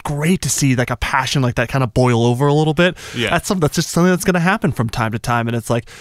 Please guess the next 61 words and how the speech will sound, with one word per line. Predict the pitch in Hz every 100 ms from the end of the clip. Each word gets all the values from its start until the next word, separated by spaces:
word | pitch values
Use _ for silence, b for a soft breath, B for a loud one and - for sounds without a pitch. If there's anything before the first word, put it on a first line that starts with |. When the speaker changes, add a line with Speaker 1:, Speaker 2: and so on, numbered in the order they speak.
| B
Speaker 1:
it's | -
way | 151
better | 160 160
than | 147
having | 147 143
to |
be | 143
like, | 151
"Hey, | 233
get | 226
off | 269 262
your | 262
ass | 269
and | 247
actually | 247 226
yell," | 226 285 262
or | 202
something. | 165 147 135
Speaker 2:
<laughs> |
Yeah, | 135
Speaker 1:
Like, | 135
Speaker 2:
do | 165
Speaker 1:
it's, | 220
Speaker 2:
something. | 226 160 135 104 -
Speaker 1:
it's | 156
way | 214
better | 208 196
to | 175
have | 170
to | 156
apologize | 156 165 151 131 131 131
for, | - 135
like, | 127 127
uh, | 123 123 127
tempers | 156 147 135
flaring | 135 131 127
a |
little | 127 131 127
bit | 127
or | 123
something | 135
like | 120
that | 123 117
than | 120
to |
have | 117 123
to, | 139
like, | 123 120
get | - 175 -
people | 143 135
moving, | 127 123 117 131 117
which | 117 123
is, | 120 92
Speaker 2:
Yeah. |
Speaker 1:
uh, | 113 107
which | - 120
would | 117
be | 113
the | 104
worst. | 104 101 71 -
So | - 107